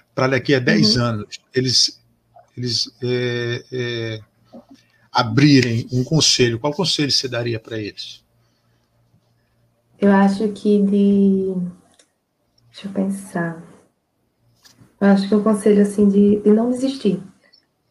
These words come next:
Speaker 2: sabe? Quando achar que tá difícil, quando achar que tá ali perdido de acreditar que as coisas melhoram. Um dia pode tá tudo péssimo, tudo ali no chão, mas amanhã é um novo dia.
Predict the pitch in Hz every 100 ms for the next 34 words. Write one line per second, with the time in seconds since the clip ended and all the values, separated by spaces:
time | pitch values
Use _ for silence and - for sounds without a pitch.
0 | - 190 185 208 202 208 202 214 214 220
1 | 220 247 226 208 - 202 202 - 196 -
2 | 202 202 202 208 202 196 - 196 196 196
3 | - - _ 220 220 208 202 196 202 208
4 | 220 233 233 233 247 247 247 226 214 233
5 | 233 226 220 220 226 226 208 196 196 -
6 | - _ _ _ _ 220 233 214 220 233
7 | 240 - 214 208 220 214 214 240 247 -
8 | _ - 208 202 196 220 220 214 220 214
9 | 208 226 - 226 208 220 247 277 311 -
10 | - - 254 277 262 254 254 247 277 277
11 | 220